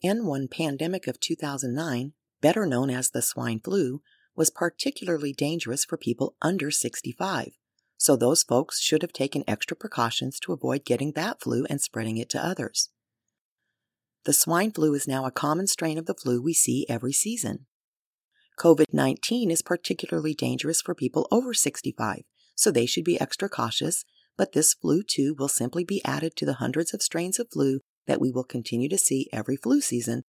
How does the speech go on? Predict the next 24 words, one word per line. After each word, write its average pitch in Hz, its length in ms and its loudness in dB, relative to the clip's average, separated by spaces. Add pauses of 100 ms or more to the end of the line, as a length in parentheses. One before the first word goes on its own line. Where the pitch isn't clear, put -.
(260)
once 117 240 2
it 147 100 -2
passes 214 440 -2
through 131 180 -2
the 123 160 -4
epidemic 123 560 -4
or 127 60 -6
pandemic 123 560 -4
stages - 440 -4
of 190 100 -2
its - 180 -2
development. 226 580 -4 (1080)
We 175 140 4
have 220 320 -2
the - 100 -2
knowledge 147 420 -2
available 190 540 -2
to 196 280 -2
us 131 200 -2
as 131 240 -2
to 170 100 -4
how 135 180 -2
to 117 80 -2
respond. 139 640 -4